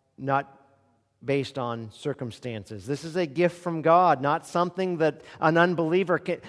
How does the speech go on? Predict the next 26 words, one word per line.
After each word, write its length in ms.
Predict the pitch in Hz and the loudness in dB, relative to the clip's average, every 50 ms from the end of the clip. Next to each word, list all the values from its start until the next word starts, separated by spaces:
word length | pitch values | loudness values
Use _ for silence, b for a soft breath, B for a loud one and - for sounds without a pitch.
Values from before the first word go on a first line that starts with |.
| B B | B B
an 100 | - 190 | 4 6
unbeliever 1000 | 220 220 226 247 214 226 220 214 226 247 202 214 190 175 170 170 165 151 - - - - - | 6 6 6 6 4 4 4 4 2 2 4 6 6 8 8 6 4 2 -2 -10 -20 -20 -4
cannot 420 | - 175 165 165 170 180 190 190 185 | 0 0 2 4 6 8 8 8 8
experience 720 | 196 - - - - - 185 180 175 156 143 139 127 - | 4 0 -6 -12 -12 -8 -6 -2 -2 -2 -2 -2 -4 -8
joy. 680 | 127 127 113 104 131 160 170 165 147 117 107 104 90 92 110 | -14 -16 -12 -6 -4 0 2 2 2 0 0 -4 -8 -6 -4
They 120 | 139 147 | -2 -2
can 140 | - 165 160 | 0 0 -2
experience 460 | 151 156 - - 185 190 185 175 - | -2 -4 -6 -6 -4 -2 -2 -2 -4
happiness. 760 | - 170 160 170 196 240 - 285 262 208 180 175 208 202 - | -6 0 2 4 4 4 4 2 0 2 2 2 2 2 0
If, 240 | 165 147 127 - 147 | -2 -2 -2 -2 -2
if 140 | 147 131 - | -2 -2 -2
things 240 | - 160 156 143 147 | -2 -4 -4 -4 0
are 20 | |
going 280 | 143 175 180 180 180 165 | 2 4 4 4 4 8
well, 360 | 170 180 208 233 262 277 277 | 8 10 10 10 10 8 6
they'll 220 | 240 190 190 180 175 | 6 6 4 2 2
be 240 | 170 190 190 170 - - | 0 -2 -4 -6 -10 -14
happy. 560 | - - 214 247 277 277 - 180 123 104 92 87 b b b b b _ | -8 -4 0 2 2 0 0 -4 -8 -8 -10 -14 b b b b b _
They 100 | 131 127 | -8 -6
don't 120 | 135 127 | -6 -4
have 200 | 131 131 113 104 | -6 -6 -8 -8
joy. 420 | - 151 170 175 147 117 113 117 113 _ _ _ _ _ _ _ _ _ _ _ _ _ _ _ _ _ _ _ _ _ _ _ _ _ _ _ _ _ _ _ _ _ _ _ _ _ _ _ _ b b b b b b b b b b b - | -8 -8 -6 -6 -6 -6 -8 -10 -14 _ _ _ _ _ _ _ _ _ _ _ _ _ _ _ _ _ _ _ _ _ _ _ _ _ _ _ _ _ _ _ _ _ _ _ _ _ _ _ _ b b b b b b b b b b b -4
This 200 | 135 175 180 - | -2 -2 -2 -2
is 180 | 247 220 165 | -4 -2 0
a 160 | 190 160 147 143 | 2 2 2 0
worshipful, 1120 | 131 127 123 139 165 185 185 - - 214 208 - - - 208 214 214 214 226 226 208 | -4 -6 -4 -2 0 0 0 0 -2 -4 -4 -6 -6 -6 -4 -2 -2 -2 -4 -4 -6